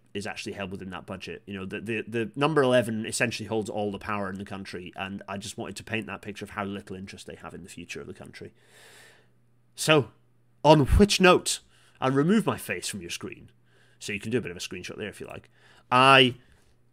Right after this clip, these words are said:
jump on to say, uh, the last two episodes are now up on, uh, on, on podcasting platforms. Uh, so, uh, yes, all of the various good podcasting platforms, you can, uh, go in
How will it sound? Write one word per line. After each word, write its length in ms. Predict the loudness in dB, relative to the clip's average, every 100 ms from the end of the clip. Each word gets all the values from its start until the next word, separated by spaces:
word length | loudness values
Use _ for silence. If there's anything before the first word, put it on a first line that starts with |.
| -10
jump 300 | 2 4 4
on 260 | 2 2 0
to 100 | -2
say, 460 | 2 2 2 -4 0
uh, 340 | 4 8 6
the 160 | 6 6
last 280 | 8 6 8
two 60 |
episodes 280 | 6 6 2
are 40 | 6
now 200 | 8 8
up 160 | 8
on, 240 | 4 2 0
uh, 380 | 2 4 4 4
on, 340 | 2 2 -2 0
on 300 | 0 -2 -4 -2
podcasting 640 | -2 0 0 0 0 -2
platforms. 640 | 0 -4 -2 -4 -2 -8 -12 _ -20 -20 -2
Uh, 160 | 2 4
so, 320 | 6 4 6
uh, 80 | 4
yes, 340 | 6 4 2
all 260 | 4 6 8
of 80 | 6
the 80 | 4
various 320 | 4 4 2
good 180 | -2 -2
podcasting 400 | -6 -8 -10 -6
platforms, 380 | -6 -6 -8
you 80 | -8
can, 240 | -8 -6 -4
uh, 160 | -6 0
go 160 | 2
in 280 | 2 0 -4